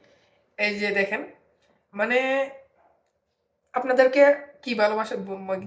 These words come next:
কি বলবো, আপনাদের প্রতি অনেক ভালোবাসা, কারণ আপনারা খুব দ্রুত ফলোয়ার করে দিচ্ছেন, আঠারো হাজার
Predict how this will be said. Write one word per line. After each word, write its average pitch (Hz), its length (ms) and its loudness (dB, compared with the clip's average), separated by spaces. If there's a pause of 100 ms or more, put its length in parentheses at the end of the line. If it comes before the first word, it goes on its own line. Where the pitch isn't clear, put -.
কি 269 100 -4
বলবো, 233 560 0 (320)
আপনাদের 254 240 2
প্রতি 277 120 2
অনেক 254 200 0
ভালোবাসা, 196 380 2
কারণ 220 140 0
আপনারা 233 380 2
খুব - 340 -8
দ্রুত 262 220 -2
ফলোয়ার 214 340 0
করে 214 140 -4
দিচ্ছেন, 226 320 -6
আঠারো 214 260 -2
হাজার 202 200 -2